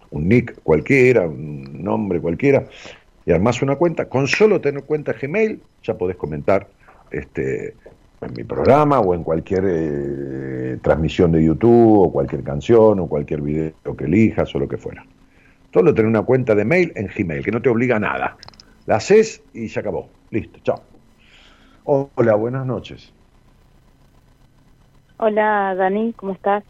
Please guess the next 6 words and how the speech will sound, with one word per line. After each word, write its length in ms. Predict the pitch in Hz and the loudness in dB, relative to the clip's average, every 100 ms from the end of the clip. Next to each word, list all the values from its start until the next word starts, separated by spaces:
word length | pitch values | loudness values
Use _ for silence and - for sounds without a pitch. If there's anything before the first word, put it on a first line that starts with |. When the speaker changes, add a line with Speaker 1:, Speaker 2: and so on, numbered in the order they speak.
| _ _ _ _ _ _ _ _ _ _ | _ _ _ _ _ _ _ _ _ _
Speaker 1:
Bien, 300 | 233 202 90 - - _ _ _ _ _ _ _ _ _ _ | -8 -6 -8 -12 -18 _ _ _ _ _ _ _ _ _ _
bien. 320 | - 113 107 117 _ _ _ _ _ _ _ _ _ | -8 -8 -8 -14 _ _ _ _ _ _ _ _ _
¿Y 140 | 113 120 | -6 0
vos? 320 | 185 202 - _ _ _ _ _ _ _ _ _ _ _ _ _ _ _ _ _ _ _ _ _ _ _ _ | 0 0 -8 _ _ _ _ _ _ _ _ _ _ _ _ _ _ _ _ _ _ _ _ _ _ _ _
Speaker 2:
Y 420 | 220 196 185 170 - - - - 190 - | -4 -2 -2 -4 -10 -20 -20 -20 -20 -2
yo 280 | 208 202 | 0 0